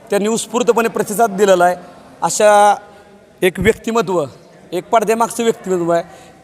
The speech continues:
काही देखील कुस्तीचा गंध नसताना पण त्यांचे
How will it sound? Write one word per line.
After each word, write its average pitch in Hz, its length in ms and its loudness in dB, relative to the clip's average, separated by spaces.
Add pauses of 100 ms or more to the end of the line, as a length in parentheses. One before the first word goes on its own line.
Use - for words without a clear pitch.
(100)
काही 208 220 4
देखील 220 280 -4
कुस्तीचा 208 640 2 (600)
गंध 220 180 -2
नसताना 190 400 -4
पण 202 280 -2
त्यांचे 214 480 0